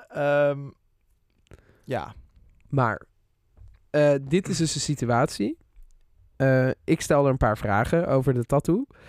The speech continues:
Speaker 2: En eigenlijk bleek het best wel dat je vooral de tattoo nam om eigenlijk misschien wel te pleasen, toch?
Speaker 1: Ja, ik denk na, na een aantal vragen kwam dat er wel redelijk uit, ja.
Speaker 2: Ja.
Speaker 1: Dat ik het wel deed omdat ik dacht,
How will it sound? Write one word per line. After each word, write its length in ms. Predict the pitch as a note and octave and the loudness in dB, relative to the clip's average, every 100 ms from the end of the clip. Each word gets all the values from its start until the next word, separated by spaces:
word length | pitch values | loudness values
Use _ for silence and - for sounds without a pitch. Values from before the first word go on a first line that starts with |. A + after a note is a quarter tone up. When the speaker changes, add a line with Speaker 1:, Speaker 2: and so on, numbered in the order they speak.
| - - _ _ _ | -20 -20 _ _ _
Speaker 2:
En 260 | - C#3+ | 0 0
eigenlijk 420 | C#3 F#3+ - C#3 | 2 2 0 -2
bleek 220 | C3 D3 D3 | 2 2 2
het 100 | C3 | 2
best 220 | D3 - | 2 2
wel 200 | C#3+ C#3 | 2 2
dat 180 | C3+ - | 0 -4
je 80 | |
vooral 280 | C#3 C#3+ F3+ | 0 2 4
de 120 | E3+ | 2
tattoo 300 | B2+ A#2+ B2+ | 0 -4 -2
nam 320 | B2 A#2+ B2+ - _ _ - | -2 -2 -2 -4 _ _ 2
om 240 | F3 D#3 | 4 4
eigenlijk 560 | C#3+ G3+ G#3 B2 A#2 - | 2 2 2 0 -6 -4
misschien 320 | C3+ - D3+ | -2 2 4
wel 120 | C3+ | 4
te 100 | D#3+ | 2
pleasen, 440 | F#3+ A3+ D3 A2+ | 2 4 4 0
toch? 360 | A2 E3 D#4+ - | 2 2 0 -4
Speaker 1:
Ja, 300 | - B2 - | -12 -12 -12
ik 220 | - B2 | -12 -8
denk 260 | C3+ D3 D3 - | -4 -4 -4 -14
na, 400 | - C3 C3+ C#3 | -16 -10 -6 -4
na 180 | C3+ C3+ | -4 -4
een 100 | C3+ | -2
aantal 280 | C3 C#3 C3+ | -2 -2 -4
vragen 720 | A2+ C#3 D#3+ D#3+ D3+ D3 - | -2 0 0 -2 -4 -4 -8
kwam 400 | - C#3 C#3 C3 A#2+ | -12 -10 -8 -10 -12
dat 200 | C3 C3 | -8 -6
er 60 | C#3+ | -2
wel 180 | C3+ C3 | 0 0
redelijk 320 | C3 C3 B2 | 0 -2 -4
uit, 300 | - A2+ G#2 | -4 -4 -4
ja. 240 | - G#1+ - _ - | -8 -14 -18 _ -6
Speaker 2:
Ja. 280 | D3 C#3+ B1+ - - - - _ | 0 0 0 -10 -20 -20 -20 _
Speaker 1:
Dat 160 | - A#2+ | -8 -6
ik 100 | B2 | -4
het 100 | B2+ | 0
wel 200 | C3 B2+ | 2 2
deed 260 | C#3 C#3 | 2 2
omdat 200 | C3 B2+ | 0 -4
ik 60 | A2+ | 0
dacht, 400 | C3 C3+ - - | 0 0 -2 -18